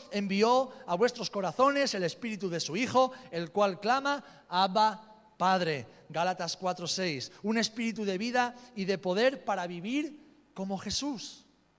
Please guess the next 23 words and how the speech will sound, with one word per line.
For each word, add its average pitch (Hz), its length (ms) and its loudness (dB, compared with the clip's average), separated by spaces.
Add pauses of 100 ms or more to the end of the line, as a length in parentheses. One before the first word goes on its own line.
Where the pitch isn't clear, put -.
(280)
"Pues 208 160 2
no 233 80 0
habéis 269 220 2
recibido", 233 500 0
dice 220 200 -2
Romanos 220 360 0
ocho 226 240 -4
quince, 214 440 -4 (180)
"el 202 140 0
espíritu 254 440 -2
de 226 120 2
esclavitud 208 680 -4
para 196 180 0
estar 233 240 -2
otra 214 200 -4
vez 226 160 -2
en 214 180 -8
temor, 233 420 -2 (180)
en 208 160 -4
angustia, 233 500 -2
en 240 100 -4
incertidumbre. 220 640 -4
No, 262 500 2